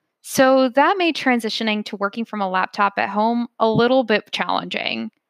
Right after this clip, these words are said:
Uh, so when I had to do that, I looked up some productivity tips to help me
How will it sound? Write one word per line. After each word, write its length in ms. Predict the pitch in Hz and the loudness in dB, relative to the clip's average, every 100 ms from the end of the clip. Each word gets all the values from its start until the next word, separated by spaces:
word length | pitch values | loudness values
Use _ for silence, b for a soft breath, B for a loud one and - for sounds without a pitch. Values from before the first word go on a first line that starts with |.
| _ _ _ _ _ _ - | _ _ _ _ _ _ -2
Uh, 200 | 226 233 | 0 0
so 200 | - 294 | 2 2
when 200 | 294 349 | 4 2
I 60 | |
had 140 | 370 370 | 2 2
to 100 | 415 | 0
do 160 | 214 196 | 0 0
that, 320 | 208 202 - | 2 2 0
I 340 | 196 190 185 180 196 | 0 0 0 -4 -6
looked 260 | 202 - | -6 -2
up 180 | 185 - | -4 -4
some 160 | - 185 | -12 -8
productivity 680 | 190 185 - 185 175 175 | -4 -4 -6 -8 -6 -8
tips 420 | 175 196 - - - | -6 -8 -8 -18 -6
to 160 | 185 | -6
help 240 | 185 196 - | -6 -10 -10
me 320 | 190 180 | -10 -10